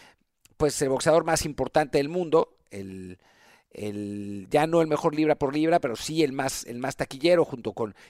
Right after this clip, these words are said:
quizá Tyson Fury, el más conocido. Entonces, la oportunidad para Charlo de enfrentar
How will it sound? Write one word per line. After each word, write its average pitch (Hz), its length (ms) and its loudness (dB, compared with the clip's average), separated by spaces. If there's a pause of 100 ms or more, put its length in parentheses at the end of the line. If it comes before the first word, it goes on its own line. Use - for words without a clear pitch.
quizá 131 260 0
Tyson 135 380 0
Fury, 180 520 4 (280)
el 95 180 -10
más 127 260 -2
conocido. 156 640 -2 (220)
Entonces, 160 400 2
la 165 100 8
oportunidad 156 640 2
para 123 220 2
Charlo 131 340 2
de 135 300 0
enfrentar 127 580 -4